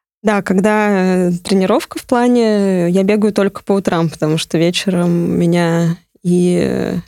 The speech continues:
э, энергии нет, и плюс я все-таки уделяю время семье.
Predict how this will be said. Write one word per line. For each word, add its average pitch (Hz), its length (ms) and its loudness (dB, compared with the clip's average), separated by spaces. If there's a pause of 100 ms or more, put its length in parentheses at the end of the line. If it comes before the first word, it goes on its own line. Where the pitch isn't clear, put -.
э, 208 320 -4
энергии 220 460 2
нет, 208 340 0
и 170 40 -2
плюс 175 300 -2
я 180 140 0
все-таки - 400 -6 (840)
уделяю 170 300 2
время 175 220 2
семье. 165 400 0